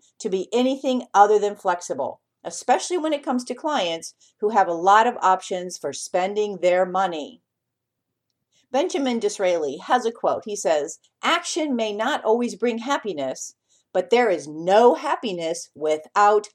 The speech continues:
action." Tip number six, never accept defeat. When it comes to sticking to your goals,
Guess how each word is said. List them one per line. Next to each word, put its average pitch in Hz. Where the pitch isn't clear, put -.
action." 160
Tip 277
number 240
six, -
never 294
accept 269
defeat. -
When 254
it 262
comes 415
to 330
sticking 247
to 247
your 214
goals, 135